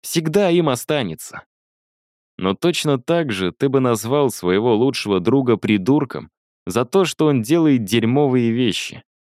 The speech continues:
Единственный раз я признаюсь, что люблю своего брата. Так что цени это, чувак.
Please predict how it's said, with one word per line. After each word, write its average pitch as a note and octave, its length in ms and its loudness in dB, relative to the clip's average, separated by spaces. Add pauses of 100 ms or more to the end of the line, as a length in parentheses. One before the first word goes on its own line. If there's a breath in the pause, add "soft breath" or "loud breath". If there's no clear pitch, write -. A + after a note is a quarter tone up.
(340)
Единственный D#3 800 2
раз D3 380 -2
я F2+ 120 0
признаюсь, F#2+ 680 -2
что - 200 -6
люблю G#2+ 440 2
своего D#2+ 380 -4
брата. E2+ 520 -6 (560)
Так F#2+ 140 -2
что G#2+ 220 0
цени G#2 440 0
это, G2 240 0
чувак. F2 560 -6